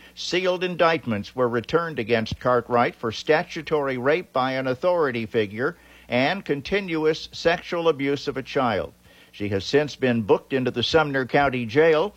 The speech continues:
and suspended without pay by Sumner County Schools, pending the outcome of the criminal charges against her. A day on the lake turned into a day in the shop after a Hendersonville man said his car's catalytic converter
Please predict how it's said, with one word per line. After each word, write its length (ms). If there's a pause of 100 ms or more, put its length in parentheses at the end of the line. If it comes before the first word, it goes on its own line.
(280)
and 320
suspended 560
without 460
pay 360
by 200
Sumner 420
County 400
Schools, 640 (260)
pending 380
the 180
outcome 640
of 260
the 120
criminal 480
charges 640
against 420
her. 240 (1200)
A 80
day 260
on 120
the 100
lake 360
turned 340
into 300
a 80
day 260
in 140
the 100
shop 500
after 360
a 80
Hendersonville 720
man 400
said 240
his 300
car's 580
catalytic 720
converter 580